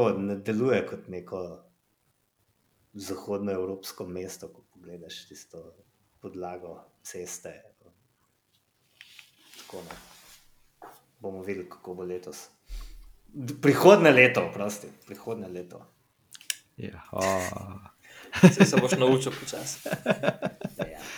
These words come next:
Speaker 2: Superca. Eh,
Speaker 3: Nič, a
Speaker 2: ja.
Speaker 3: jaz?
Speaker 2: Izvoli.
Speaker 3: Okej, ehm, ja, no, eh, smo imeli tudi v zadnjem desetletju v bistvu že ene par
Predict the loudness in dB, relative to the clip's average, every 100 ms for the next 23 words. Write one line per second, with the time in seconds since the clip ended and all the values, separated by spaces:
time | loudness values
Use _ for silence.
0 | -14 -18 -20 -20 -18 -18 -18 -18 -16 -16
1 | -16 -20 -20 -20 -20 -20 -20 -14 -8 -8
2 | -8 -10 -10 -14 -20 -20 -20 -20 -20 _
3 | -4 0 0 2 2 2 0 -2 -6 -14
4 | _ _ -8 0 0 0 -10 _ _ _
5 | _ _ -4 0 0 0 -6 -6 -4 -2
6 | -4 -6 -12 -2 0 2 2 0 0 -4
7 | -10 -18 _ _ -20 -20 -20 _ _ _
8 | _ _ _ _ _ 2 4 4 -2 -6
9 | -2 0 0 0 0 0 0 0 4 6
10 | 4 2 -4 -4 -4 -4 -4 -4 -6 -6
11 | -4 -2 -2 2 6 4